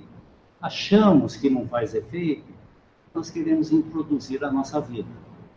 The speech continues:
a nossa experiência. E nós vemos que nada disso. É a palavra de Deus que tem vida.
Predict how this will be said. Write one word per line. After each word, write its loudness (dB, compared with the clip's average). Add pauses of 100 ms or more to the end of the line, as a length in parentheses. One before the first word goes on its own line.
(320)
a -4
nossa 4
experiência. 0 (840)
E -6
nós 0
vemos 4
que -4 (580)
nada 4
disso. -4 (140)
É -2
a 2
palavra 0
de -10
Deus 2 (300)
que 2
tem 6 (260)
vida. 4